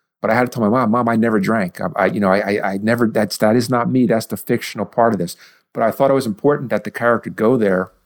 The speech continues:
and be that, that bad of, of a person so you can, uh, and watch his journey and come out of it and, and make the arc of his journey as a dad, of a special needs dad, and as a cop,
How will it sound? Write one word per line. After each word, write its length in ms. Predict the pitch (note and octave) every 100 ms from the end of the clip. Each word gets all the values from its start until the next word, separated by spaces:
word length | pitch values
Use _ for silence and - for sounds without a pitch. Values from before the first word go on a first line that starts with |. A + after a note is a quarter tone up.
| _ _ _
and 200 | A#2+ G#2+
be 180 | A2 B2
that, 400 | A2+ A2+ A2 _ _ _ _ _ _ _ _ -
that 240 | G#2+ G2+
bad 460 | A2+ A2+ F#2 F2 - _ _ _ _ _ _ _
of, 200 | A2+ G2+
of 140 | - G2+
a 80 | A2
person 600 | - G#2+ G#2 G2+ F#2+ F#2+ _ _ _ _ _
so 240 | - A#2
you 240 | G#2 A2 A2+
can, 320 | - G#2+ G2+
uh, 220 | G2 F#2+ -
and 120 | A2
watch 240 | A2 G#2+
his 100 | A2
journey 400 | F#2 A2+ G#2+ G2
and 160 | G2 G2
come 160 | -
out 180 | G#2+ A2
of 100 | G#2
it 180 | F#2 - _ _ _ _ _
and, 220 | - G#2+
and 220 | A#2 G2+ G#2+
make 240 | G#2 -
the 80 | G#2+
arc 500 | A2 G#2 F2+ - - _ _ _
of 260 | - A2 F2+
his 200 | G#2 G2
journey 500 | - A2+ A2 G2+ F#2
as 160 | G2+ F#2
a 40 |
dad, 360 | F2 G#2 G2 F#2+
of 80 | F2+
a 40 |
special 360 | G2 A2 F#2+ A2
needs 160 | G2+ F2+
dad, 300 | G2+ F#2 F#2
and 80 | G2+
as 120 | F#2
a 60 |
cop, 440 | F2+ A2 G#2 -